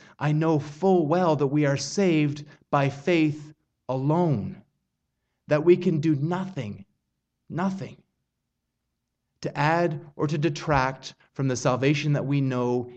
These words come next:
in Christ Jesus. One could possibly dismiss my views as Pharisaical. Pharisaism is any addition to God's commands that go beyond what is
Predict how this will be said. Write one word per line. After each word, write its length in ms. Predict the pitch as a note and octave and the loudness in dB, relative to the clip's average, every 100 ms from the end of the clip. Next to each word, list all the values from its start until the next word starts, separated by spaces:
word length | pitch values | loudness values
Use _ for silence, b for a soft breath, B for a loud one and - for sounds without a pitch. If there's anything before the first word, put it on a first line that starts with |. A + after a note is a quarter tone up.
| - C#3 | -12 -2
in 220 | C3 A#2+ | -2 -2
Christ 580 | - B2 A#2+ - - - | -2 -2 0 -6 -14 -4
Jesus. 680 | C3 A2+ F#2 - - - - _ _ _ _ _ _ _ _ _ _ _ _ _ _ _ _ _ _ _ _ | -2 -2 -6 -12 -16 -20 -20 _ _ _ _ _ _ _ _ _ _ _ _ _ _ _ _ _ _ _ _
One 240 | D#3+ F#3+ | 6 6
could 220 | F#3+ D3 | 6 4
possibly 480 | D3 F3 G#3 G3 F3 | 6 8 8 6 6
dismiss 480 | D3+ C#3+ D#3+ D#3+ - | 6 2 0 -2 2
my 160 | D3+ C#3+ | 2 4
views 500 | D3 D#3+ E3 D3 - B B B C3+ | 6 6 6 2 -8 B B B -2
as 240 | C#3+ - | -2 0
Pharisaical. 840 | F3 E3+ D#3+ F#3+ G3+ E3+ A2+ - - _ _ _ _ _ _ _ _ _ _ _ | 4 6 6 4 4 4 2 -6 -12 _ _ _ _ _ _ _ _ _ _ _
Pharisaism 840 | _ F#3+ A#3 A3+ F#3 D3+ C#3+ D#3 E3+ | _ 10 10 8 6 8 6 2 2
is 400 | D3+ D3+ D3 D3 | 2 2 0 -4
any 260 | E3+ F#3+ G3+ | 0 2 2
addition 580 | D3+ C#3+ G#3+ G#3+ F#3 D3 | 0 2 2 2 0 -2
to 120 | D3 | -2
God's 400 | C#3+ D#3+ F3 D#3 | 2 4 4 2
commands 640 | - C#3+ E3+ F3+ E3 D#3+ C#3+ | -2 0 2 4 4 2 2
that 220 | D3 C3 | 2 4
go 180 | F3 F3 | 6 6
beyond 720 | D#3 C#3+ E3 E3+ E3+ E3 D3 b b - | 4 2 2 2 0 -2 -6 b b -6
what 320 | C#3 D#3+ - | 4 4 4
is 420 | D#3+ D#3+ D#3 D3 | 2 2 2 -2